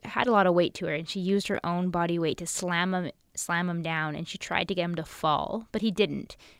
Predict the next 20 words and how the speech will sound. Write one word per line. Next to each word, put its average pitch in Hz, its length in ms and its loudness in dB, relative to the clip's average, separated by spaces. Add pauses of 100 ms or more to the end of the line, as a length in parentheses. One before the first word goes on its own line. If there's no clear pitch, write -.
And 165 100 -4
at - 120 -6
that 185 180 6
time, 170 400 -4
he 190 220 -4
spoke - 260 -2
the - 120 0
only 196 260 4
words 170 300 -2
he 180 100 -2
would 160 140 -4
speak - 400 -8
to 170 120 -10
her 147 160 -4
that 143 160 -4
night, 147 320 -6
which - 220 -8
was, 165 260 -4 (100)
"You're 170 240 -2
strong." 147 760 -6